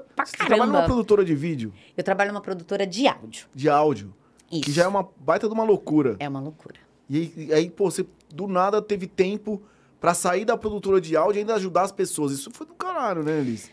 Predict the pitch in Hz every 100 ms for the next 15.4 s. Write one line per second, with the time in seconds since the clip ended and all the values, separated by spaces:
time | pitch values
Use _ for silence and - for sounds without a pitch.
0 | _ 269 311 202 175 214 202 180 185 -
1 | 208 - 226 269 269 254 - 254 240 247
2 | 233 196 196 185 214 - 214 190 190 165
3 | 226 247 247 220 214 - _ _ 196 196
4 | 196 196 - - 156 160 160 156 160 190
5 | 180 156 156 - - - - - 156 190
6 | 185 - - 185 180 170 - - 165 165
7 | 160 151 160 175 175 165 180 202 175 156
8 | 156 160 - - - - - 151 151 151
9 | - 147 147 147 165 180 165 160 - 175
10 | 180 175 185 - - - 254 226 233 226
11 | 233 254 277 277 175 160 151 156 143 147
12 | 139 120 - - - _ - - - _
13 | _ _ _ 208 214 226 247 294 - 294
14 | 240 233 320 440 359 - - 175 165 165
15 | 196 214 - -